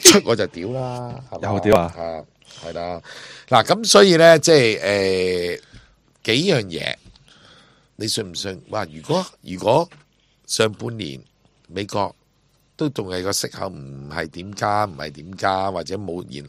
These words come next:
Speaker 1: 冇，言論仍然模棱兩可，下半年突然間加息會點啊？嗱？
Speaker 2: 嗯，我諗美股起碼唔見一成啦，港股，誒，試返落去二萬六啦。
Speaker 1: 嚇。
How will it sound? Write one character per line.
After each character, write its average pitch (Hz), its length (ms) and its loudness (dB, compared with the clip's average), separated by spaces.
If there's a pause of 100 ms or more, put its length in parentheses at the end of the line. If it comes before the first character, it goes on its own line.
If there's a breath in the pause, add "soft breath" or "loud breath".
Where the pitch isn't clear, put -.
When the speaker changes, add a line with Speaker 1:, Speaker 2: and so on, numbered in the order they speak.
Speaker 1:
冇， 76 260 -10 (500 loud breath)
言 110 180 -6
論 110 140 -4
仍 90 200 -10
然 90 100 -10
模 80 200 -8
棱 82 140 -8
兩 95 180 -6
可， 113 180 0
下 110 200 -4
半 110 180 -6
年 71 100 -14 (100)
突 - 80 -2 (120)
然 80 120 -20
間 110 180 -6
加 117 160 -6
息 117 120 -10
會 78 160 -14
點 71 240 -18
啊？ 87 60 -12
嗱？ 76 100 -18 (1800)
Speaker 2:
嗯， 90 320 -10 (300)
我 110 140 -4
諗 135 80 2
美 127 260 -2
股 101 220 0
起 107 60 -2
碼 98 220 -4
唔 76 80 -12
見 90 220 -6
一 - 20 -4
成 - 200 -8
啦， 80 480 -10 (960 soft breath)
港 107 240 -10
股， 110 220 2
誒， 80 360 -4
試 - 220 -8
返 110 200 -2
落 95 100 -4
去 87 360 -6
二 82 60 -8
萬 82 800 -12
六 92 200 -6
啦。 110 560 2
Speaker 1:
嚇。 67 180 -10